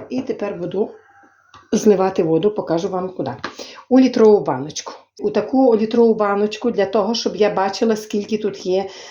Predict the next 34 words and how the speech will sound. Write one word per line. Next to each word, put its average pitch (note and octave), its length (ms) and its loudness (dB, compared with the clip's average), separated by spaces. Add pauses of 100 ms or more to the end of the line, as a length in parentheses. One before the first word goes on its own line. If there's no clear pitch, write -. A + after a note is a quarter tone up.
(160)
е, F#3 140 4
води, F3+ 360 2 (500)
як-, F#3 240 2
який G3 400 0
я G#3+ 80 6
маю G#3 260 0
робити F#3+ 300 -2
маринад. F3+ 680 0
Тому G#3 220 0
що A3 140 0
буває G3+ 380 2
так, A3 240 -4
що, F#3 240 -2 (420)
е, F#3 280 2
от G3 340 -2
у F#3+ 40 -4
баночку G3 460 -2
літрову F#3 320 2
піде F#3 280 2
пів C#4+ 260 2
літри E3+ 640 0
води, D#3+ 380 -2 (320)
а - 100 -6
буває, F4+ 300 2
що - 140 0
і E4 40 6
не D4+ 100 6
піде C4 260 2
пів A#3 200 0
літра G#3+ 240 0
води. F#3 240 -2
Це B3+ 140 4
вже, B3+ 120 4
е, A3+ 840 4